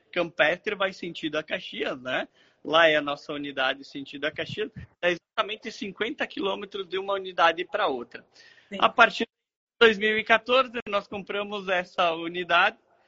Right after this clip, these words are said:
Speaker 1: e dividimos um pouquinho a Campestre. Na unidade Campestre, elaboramos o vinho de mesa e o suco de uva.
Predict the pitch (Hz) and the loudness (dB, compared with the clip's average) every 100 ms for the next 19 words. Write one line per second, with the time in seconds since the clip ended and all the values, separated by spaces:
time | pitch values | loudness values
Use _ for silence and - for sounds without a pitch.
0 | _ _ _ 214 240 - 202 240 240 196 | _ _ _ -8 -8 -10 -10 -8 -8 -6
1 | 214 220 208 214 220 214 202 202 233 233 | -8 -6 -8 -6 -6 -6 -8 -6 -6 0
2 | 143 - _ _ _ _ _ _ - 196 | 0 0 _ _ _ _ _ _ -2 2
3 | 220 220 208 196 202 220 196 254 277 - | 4 6 4 4 0 -8 -2 -2 -2 -8
4 | - 233 214 196 196 190 185 165 185 185 | -10 -2 -2 -2 -6 -6 -10 -8 -8 -6
5 | 180 175 170 156 143 - _ 156 160 - | -6 -2 -2 -2 -4 -8 _ -12 -12 -6
6 | 151 190 165 175 214 285 | -6 -2 0 0 0 -4